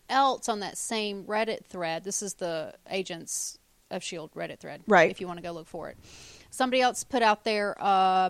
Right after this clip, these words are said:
Speaker 1: perhaps it's a link to this. It's called Empire of the Dead, known as George Romero's Empire of the Dead. It is a limited series of comic books by Marvel Comics, which began publication in twenty fourteen. It is written by George Romero, his second comic after the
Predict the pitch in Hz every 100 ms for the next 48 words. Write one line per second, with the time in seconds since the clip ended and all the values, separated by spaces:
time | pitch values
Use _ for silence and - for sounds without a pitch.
0 | - 220 220 220 226 202 214 185 - 185
1 | 240 254 - - - 202 202 202 - 180
2 | 180 170 170 - 220 254 277 220 196 196
3 | 185 185 - - 214 262 - 294 240 226
4 | 220 214 - 196 - 190 170 170 170 202
5 | 214 240 202 190 180 175 214 262 254 214
6 | - 233 220 196 - 254 262 214 220 -
7 | - 170 175 165 170 - 254 247 202 202
8 | - 190 190 196 185 180 175 175 180 175
9 | - 170 170 147 123 - 262 277 370 381
10 | _ - - - _ - 208 190 220 240
11 | 220 202 190 214 208 - 196 247 254 254
12 | 220 196 220 208 196 - 196 180 196 190
13 | - 185